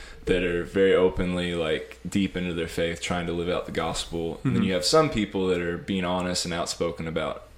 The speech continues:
Speaker 1: not caring at all.
Speaker 2: Yeah.
Speaker 1: But most people kinda fall in the middle. Like, I'm a Christian, but it doesn't really have much of an impact on their daily lives. So that's a big thing I focus on.
Speaker 2: Mm-hmm.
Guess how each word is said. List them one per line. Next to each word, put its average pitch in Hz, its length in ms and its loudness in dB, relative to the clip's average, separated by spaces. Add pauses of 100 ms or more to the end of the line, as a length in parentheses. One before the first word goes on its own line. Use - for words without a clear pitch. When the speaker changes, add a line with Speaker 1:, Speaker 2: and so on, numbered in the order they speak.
(180)
Speaker 1:
not 87 520 -4
caring 82 400 -4
at 80 80 -4
all. 85 340 -4 (100)
Speaker 2:
Yeah. 113 200 0 (160)
Speaker 1:
But 95 200 2
most 107 380 0
people 92 260 -2
kinda 87 260 -4
fall 82 340 -2
in 78 60 -6
the 78 60 -6
middle. 67 280 -4
Like, 58 320 -8
I'm 92 120 -2
a 87 40 -4
Christian, 90 640 -2 (280)
but 80 320 -2 (180)
it 90 120 -6
doesn't 92 300 -2
really 85 180 -2
have 82 180 -4
much 82 280 -6
of - 80 -10
an 71 80 -6
impact 80 440 -6
on 76 120 -6
their 73 100 -6
daily 71 320 -4
lives. 76 420 -4
So - 120 -2
that's 92 160 -2
a 87 60 -4
big 85 260 -4
thing 73 200 -6
I 67 120 -4
focus - 440 -4
on. 76 200 -6 (180)
Speaker 2:
Mm-hmm. 113 240 0